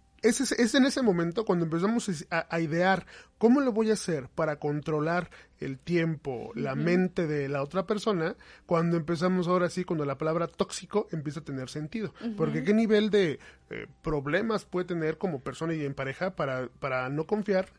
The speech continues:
Speaker 1: en tu pareja cuando te dice, "Voy a estar acá, voy a ir aquí y aquí". O sea, no,
Speaker 2: Claro.
Speaker 1: sabes que a mí me dices dónde estás y con quién, y, y si puedes me mandas foto,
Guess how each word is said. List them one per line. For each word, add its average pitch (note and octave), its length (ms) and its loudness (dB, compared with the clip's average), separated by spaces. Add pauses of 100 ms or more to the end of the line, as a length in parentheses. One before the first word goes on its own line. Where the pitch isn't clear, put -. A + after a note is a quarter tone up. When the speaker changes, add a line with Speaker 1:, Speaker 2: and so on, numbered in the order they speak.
Speaker 1:
en C3 120 -10
tu - 100 -20
pareja E3+ 300 -4
cuando C3+ 220 -8
te C#3 100 -8
dice, D3 140 -8
"Voy D3 100 -4
a - 20 -4
estar D3 220 -6
acá, D#3 380 0
voy C3+ 240 -2
a - 40 -4
ir B2+ 60 -4
aquí D3+ 360 -6
y C#3 60 -4
aquí". G3 280 -10 (220)
O - 40 -16
sea, E3+ 80 -4
no, D3 80 0
Speaker 2:
Claro. C3 80 -2
Speaker 1:
sabes F#3 260 -2
que F3+ 100 -2
a F3 40 0
mí F#3 100 4
me G3 120 2
dices E3+ 280 -2
dónde C#3+ 220 -2
estás G3+ 360 -4
y F3 60 -4
con C3+ 200 -8
quién, F#3+ 420 -2
y, C3 320 -4
y E3 100 -4
si D3 100 -6
puedes G#3 280 0
me F#3+ 60 2
mandas D#3+ 320 -2
foto, - 420 -8